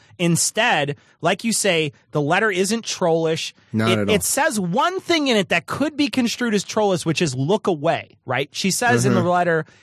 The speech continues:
Speaker 1: "If you don't like something, look away or confront it." She says something to that effect. And the fact is, is, like, we look away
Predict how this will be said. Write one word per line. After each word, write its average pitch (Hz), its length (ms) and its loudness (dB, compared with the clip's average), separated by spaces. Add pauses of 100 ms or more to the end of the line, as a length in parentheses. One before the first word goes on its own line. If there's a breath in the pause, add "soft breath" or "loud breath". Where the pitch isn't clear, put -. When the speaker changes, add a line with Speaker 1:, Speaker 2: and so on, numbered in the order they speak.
Speaker 1:
"If 180 160 -4
you 190 120 0
don't 269 280 -2
like 185 220 0
something, 196 520 -2 (120)
look 185 260 -2
away 220 380 0
or 180 200 -2
confront 156 540 -2
it." 107 200 -16
She - 160 -4
says 135 260 -2
something 135 340 -2
to 123 60 -4
that 113 160 -4
effect. - 380 -14
And 175 120 0
the 180 60 2
fact 320 400 0
is, 185 180 2
is, 143 140 -2
like, 151 260 0 (540 soft breath)
we 175 260 0
look 214 300 0
away 147 580 0